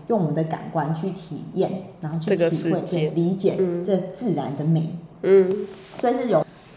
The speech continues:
Speaker 1: 自身感官去出发，
Speaker 2: <laughs>
Speaker 1: 书写自然，所以是非常主观的。
Speaker 2: 嗯。
Speaker 1: 嗯。所以它非常主观，也非常的个人化，这当中包含了许多那种对抗现实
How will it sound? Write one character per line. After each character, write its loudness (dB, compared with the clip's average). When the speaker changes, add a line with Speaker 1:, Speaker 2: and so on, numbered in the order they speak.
Speaker 1:
自 -4
身 2
感 -4
官 4
去 0
出 2
发， 0
Speaker 2:
<laughs> -20
Speaker 1:
书 2
写 2
自 -2
然， -6
所 -2
以 4
是 2
非 2
常 -4
主 -4
观 -2
的。 -8
Speaker 2:
嗯。 8
Speaker 1:
嗯。 0
所 -2
以 2
它 4
非 6
常 6
主 2
观， 4
也 6
非 2
常 0
的 4
个 2
人 0
化， -2
这 2
当 6
中 2
包 6
含 0
了 2
许 -6
多 2
那 0
种 -4
对 4
抗 0
现 0
实 -6